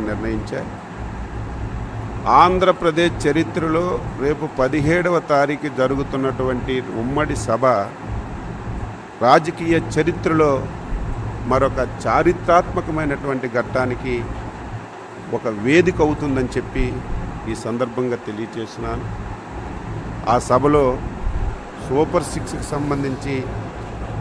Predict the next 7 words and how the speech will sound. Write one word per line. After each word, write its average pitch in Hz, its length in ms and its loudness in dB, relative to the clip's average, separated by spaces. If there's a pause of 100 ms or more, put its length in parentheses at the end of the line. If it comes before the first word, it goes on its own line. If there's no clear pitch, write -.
కీలకమైనటువంటి 135 1120 2 (580)
ప్రకటన 123 440 -2 (800)
చేయబోతున్నాం. 120 640 0 (1080)
తెలుగుదేశం 165 600 6 (120)
పార్టీ, 147 260 4 (160)
జనసేన 135 460 4 (1200)
ఉమ్మడి 147 300 2